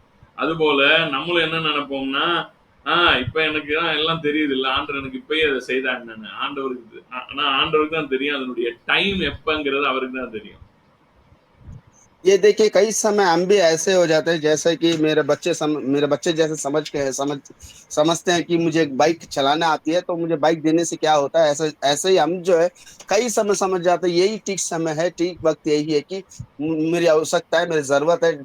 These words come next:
Speaker 2: परमिशन देने से क्या होता है? ऐसे सोचते हैं।
Speaker 1: So, ஜெபத்தை கேட்கிறவர், அவர் உங்களோட இருக்கிறார், உங்களுக்குள்ள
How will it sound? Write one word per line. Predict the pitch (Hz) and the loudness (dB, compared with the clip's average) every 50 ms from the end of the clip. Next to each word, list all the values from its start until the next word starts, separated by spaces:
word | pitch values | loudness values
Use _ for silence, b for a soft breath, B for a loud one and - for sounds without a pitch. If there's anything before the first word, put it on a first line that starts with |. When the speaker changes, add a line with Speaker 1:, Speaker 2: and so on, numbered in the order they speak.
| - - | -6 -4
Speaker 2:
परमिशन | 139 139 151 165 165 - 170 | -4 -2 -2 -4 -6 -6 -2
देने | 139 151 151 165 170 | 0 2 2 2 0
से | 165 175 170 | -2 -4 -2
क्या | - 170 180 | 2 4 4
होता | 190 196 185 - 151 | 6 6 4 4 2
है? | 131 117 110 107 - - _ _ _ _ - - - - - - | 0 -2 -2 -6 -14 -20 _ _ _ _ -20 -20 -20 -16 -10 -8
ऐसे | 117 127 | -8 -8
सोचते | 127 - 127 113 107 - - 90 | -6 -6 -6 -8 -8 -10 -16 -20
हैं। | 87 82 - _ _ _ _ _ _ _ _ - | -20 -20 -20 _ _ _ _ _ _ _ _ -4
Speaker 1:
So, | 170 156 135 - - - | -2 -2 -2 -2 -4 -6
ஜெபத்தை | - 165 185 190 226 220 - - 208 190 175 - - - | -2 -2 0 2 0 0 0 0 0 0 0 -2 -2 -2
கேட்கிறவர், | 202 214 196 190 - - 190 175 160 151 147 156 151 143 117 110 - - | -2 -2 -2 -4 -4 -4 -2 0 2 2 2 2 2 0 0 -4 -6 -10
அவர் | - - 123 127 131 127 | -10 -6 -6 -4 -2 -2
உங்களோட | 120 120 117 120 123 131 143 151 160 170 165 156 | -4 -4 -4 -2 0 2 2 2 4 4 4 4
இருக்கிறார், | 147 135 135 127 135 135 139 139 139 | 4 2 0 -2 -4 -4 -4 -4 -4
உங்களுக்குள்ள | 131 120 117 113 110 110 110 - 131 143 151 | -4 -6 -6 -6 -6 -8 -8 -8 -8 -6 -4